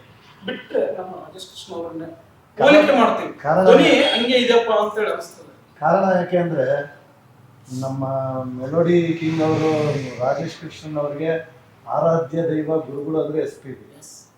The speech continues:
Speaker 2: ನಮಗೆ ಈ ಸುಧನ್ ಪ್ರಕಾಶ್ ಮ್ಯೂಸಿಕ್ ಡೈರೆಕ್ಟರ್‌ಗೆ ನಮ್ಗೆ ಅಷ್ಟೇ ನನ್ನ ಗುರುವಾಗಿ ರಾಜೇಶ್ ಕೃಷ್ಣನ್ನ ನಾವು ಇಷ್ಟಪಡ್ತೀವಿ.
Speaker 1: ಎಷ್ಟು ಸಾಂಗ್ ಹಾಡಿದ್ದಾರೆ ಸರ್?
Speaker 2: ಅವ್ರು ಎರಡು ಸಾಂಗ್ ಹಾಡಿದ್ದಾರೆ, ಒಂದು ಮೆಲೋಡಿ ಸಾಂಗ್, ಇದೊಂದು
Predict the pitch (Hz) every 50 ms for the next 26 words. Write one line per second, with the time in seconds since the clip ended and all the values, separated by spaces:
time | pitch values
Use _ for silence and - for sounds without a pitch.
0 | _ _ - 110 110 117 123 131 165 180 196 185 196 202 202 202 190 - - -
1 | - 131 131 151 175 185 190 180 - 160 143 175 180 175 175 - 170 165 170 160
2 | 156 156 156 147 151 156 147 156 139 127 147 139 139 135 - - 120 117 117 135
3 | 147 143 147 - - _ - - _ _ _ _ _ _ _ _ _ _ - 120
4 | 117 120 127 143 165 175 175 180 185 185 180 170 - - - - - - - 190
5 | 196 196 196 196 196 - - - - 131 131 139 139 151 165 170 160 135 147 147
6 | 156 156 151 147 143 143 147 165 170 - - - - _ _ _ _ _ _ _
7 | _ _ _ - 123 127 139 147 156 147 - - 143 139 139 - 143 135 135 139
8 | 143 139 120 120 127 123 - - - 110 107 110 107 98 - - - _ _ _
9 | _ _ _ _ _ _ _ _ _ - 190 - - - - - - 220 190 -
10 | - - - - - - _ _ _ _ _ _ - 143 156 175 160 156 143 151
11 | 175 175 165 - 180 170 165 160 156 139 147 143 139 135 131 127 123 127 127 123
12 | 123 127 131 135 160 170 156 170 170 - 170 156 160 175 185 175 139 139 143 135
13 | 127 123 120 120 117 -